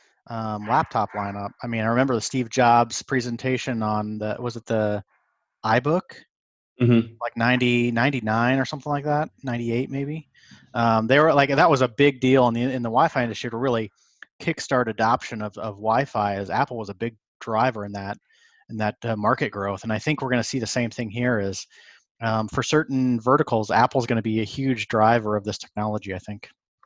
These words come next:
Speaker 2: Yeah, and it, well, it's important for the enterprise too, and that's really their focus, um,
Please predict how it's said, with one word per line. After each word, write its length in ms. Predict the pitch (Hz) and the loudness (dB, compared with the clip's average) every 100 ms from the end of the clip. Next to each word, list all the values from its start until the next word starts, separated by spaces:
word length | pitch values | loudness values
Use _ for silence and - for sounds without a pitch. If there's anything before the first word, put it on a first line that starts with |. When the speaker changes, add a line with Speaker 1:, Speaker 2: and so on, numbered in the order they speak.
| _ _ _ _ _ _ _ _ _ - | _ _ _ _ _ _ _ _ _ 2
Speaker 2:
Yeah, 200 | 135 120 | 4 6
and 160 | 131 | 4
it, 120 | 156 185 | 4 6
well, 160 | 220 185 | 8 8
it's 140 | 170 | 6
important 400 | 147 175 - 131 | 4 4 2 2
for 80 | 117 | 2
the 100 | 98 | 4
enterprise 400 | 147 120 76 - | 4 2 0 0
too, 180 | 156 120 | 4 4
and 120 | 101 | 4
that's 200 | 120 - | 0 2
really 220 | 120 101 | 4 6
their 180 | 98 104 | 6 4
focus, 800 | - - 104 101 95 - - 98 | 2 2 2 4 2 0 -6 -2
um, 500 | 95 85 85 85 | 2 4 2 -2